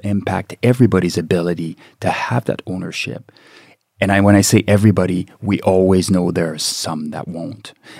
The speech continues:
But the more you have the masses do the right thing, the less popular it is to have somebody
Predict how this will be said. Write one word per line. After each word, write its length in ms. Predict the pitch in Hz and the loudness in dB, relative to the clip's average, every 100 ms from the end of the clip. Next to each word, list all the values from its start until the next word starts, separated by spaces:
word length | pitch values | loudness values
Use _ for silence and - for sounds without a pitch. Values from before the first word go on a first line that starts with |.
| - | 0
But 160 | 101 92 | 2 4
the 100 | 92 | 6
more 560 | 98 104 123 147 156 - - | 6 8 6 4 2 -4 -10
you 180 | 90 104 | 2 2
have 320 | 95 117 120 | 4 2 2
the 120 | 101 90 | 0 0
masses 760 | 90 104 113 - 90 85 - | 0 0 -2 -4 -8 -8 -10
do 220 | 101 104 | -6 -4
the 120 | 98 | -4
right 280 | 90 92 92 | -2 -2 -2
thing, 460 | - 104 98 85 - _ _ - | -2 0 0 -2 -10 _ _ -6
the 140 | 92 | 2
less 260 | 104 117 - | 4 4 0
popular 600 | - 131 - 113 104 95 | 0 0 2 4 4 2
it 120 | 90 | 0
is 260 | 95 87 - | -2 -4 -8
to 100 | - | -10
have 240 | 92 87 | -6 -4
somebody 640 | - 98 95 87 87 85 | 0 0 2 0 -2 -6